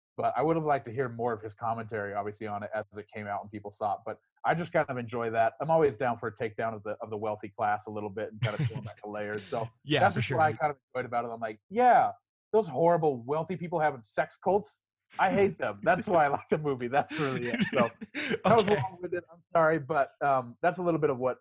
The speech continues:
Speaker 1: the, the stuff that I did enjoy from the film. And,
Speaker 2: No,
Speaker 1: and
Speaker 2: that
Speaker 1: just how, um, I don't know if you're gonna get into this, but kinda how the two parties mirrored each other.
Speaker 2: Yeah, I w-, I was gonna talk
Speaker 1: That
Speaker 2: about
Speaker 1: stuff.
Speaker 2: that as well,
Speaker 1: Okay, yeah,
Speaker 2: yeah.
Speaker 1: I'll, I'll, I'll kick it over to you then.
Speaker 2: So,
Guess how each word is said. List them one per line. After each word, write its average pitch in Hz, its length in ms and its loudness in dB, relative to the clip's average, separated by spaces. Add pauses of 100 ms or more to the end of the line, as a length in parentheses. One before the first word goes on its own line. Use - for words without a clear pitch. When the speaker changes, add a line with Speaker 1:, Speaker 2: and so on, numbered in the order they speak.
Speaker 1:
the, 127 180 -8
the 123 80 -10
stuff 139 220 -2
that 120 80 -4
I 117 60 -2
did 120 180 -4
enjoy 107 280 -6
from 104 140 -16
the 101 160 -12
film. 101 220 -8 (460)
And, 117 100 0
Speaker 2:
No, 185 120 4
Speaker 1:
and 127 80 -4
Speaker 2:
that 160 120 -4 (200)
Speaker 1:
just 127 120 -16
how, 117 380 2 (220)
um, 107 460 -2 (880)
I 147 60 2
don't 165 80 0
know 143 60 0
if 123 80 -10
you're 131 100 -6
gonna 123 140 -6
get 113 120 -4
into 107 120 -8
this, 107 160 -6
but 117 180 -12
kinda 143 160 -2
how 139 100 0
the 120 80 -4
two 143 180 -6
parties 120 340 -2
mirrored 120 400 -2
each 147 160 -6
other. 147 400 -2 (580)
Speaker 2:
Yeah, 120 240 0 (120)
I 123 100 -2
w-, 123 200 -2
I 123 60 -4
was 123 140 -4
gonna 127 180 -2
talk 123 160 -2
Speaker 1:
That - 20 0
Speaker 2:
about 107 140 -4
Speaker 1:
stuff. 107 120 -6
Speaker 2:
that 104 40 -10
as 98 120 -12
well, 117 140 0
Speaker 1:
Okay, 113 80 -2
yeah, 120 100 0
Speaker 2:
yeah. 104 100 -2
Speaker 1:
I'll, 127 180 4
I'll, 127 220 -8
I'll 120 80 0
kick - 180 -6
it 127 60 -6
over 113 260 -2
to 110 120 -10
you 110 160 -8
then. 101 200 -12 (640)
Speaker 2:
So, 208 500 0